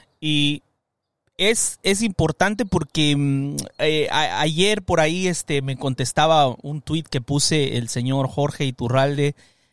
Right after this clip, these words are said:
es, eh, quien le mando un saludo. Eh, nosotros, eh, bueno, nosotros hemos estado conversando, queríamos hacer algo para el, para el episodio de León, pero no pudimos. Él es de Austin, tiene un programa que se llama, este, Conexión Texas, donde hablan,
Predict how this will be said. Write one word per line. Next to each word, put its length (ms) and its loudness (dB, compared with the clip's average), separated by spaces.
es, 300 -2
eh, 400 0
quien 140 -2
le 80 0
mando 300 -2
un 100 -4
saludo. 520 -2
Eh, 400 2
nosotros, 640 0
eh, 220 2
bueno, 260 2
nosotros 360 -2
hemos 200 -2
estado 280 2
conversando, 720 -2
queríamos 440 0
hacer 220 -2
algo 220 -2
para 240 -2
el, 80 -4
para 240 -4
el 80 -6
episodio 440 -4
de 120 0
León, 240 2
pero 180 -2
no 140 -4
pudimos. 400 -2
Él 120 -2
es 140 -4
de 80 -4
Austin, 420 -2
tiene 180 -4
un 80 -2
programa 480 0
que 140 -6
se 180 -4
llama, 460 0
este, 500 -6
Conexión 880 -6
Texas, 460 0
donde 380 -2
hablan, 460 0